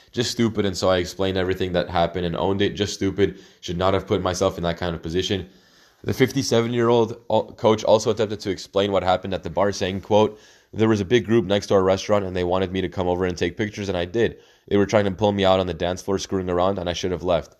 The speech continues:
That sounds like a lie to me, but who knows? Who knows what the truth is? Uh, as my dad says, it's, the truth is always somewhere in the middle of the two sides that are, uh, arguing.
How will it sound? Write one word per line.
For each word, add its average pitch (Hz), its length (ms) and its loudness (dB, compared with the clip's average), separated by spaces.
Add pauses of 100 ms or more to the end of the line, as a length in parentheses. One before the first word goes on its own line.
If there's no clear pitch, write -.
(280)
That 117 260 0
sounds 95 260 2
like 87 120 -2
a 85 40 2
lie 85 200 4
to 87 60 -2
me, 87 140 -4
but 82 320 -4
who 107 160 -2
knows? 80 380 -4 (100)
Who 107 120 -6
knows 87 180 -2
what 85 100 -6
the 85 60 -14
truth 90 260 -6
is? 85 220 -6 (600)
Uh, 92 300 2
as 90 100 -2
my 98 100 2
dad 92 240 2
says, 90 300 -2
it's, - 240 -10
the 85 160 -8
truth 101 280 -4
is 87 280 -4
always 82 360 -4
somewhere 85 300 -8
in 78 80 -8
the 78 60 -10
middle 80 280 -4
of 76 300 -4
the 76 100 -8
two 76 220 -12
sides 78 380 -6
that 76 280 -6
are, 73 300 -4 (540)
uh, - 80 -8 (100)
arguing. 101 560 0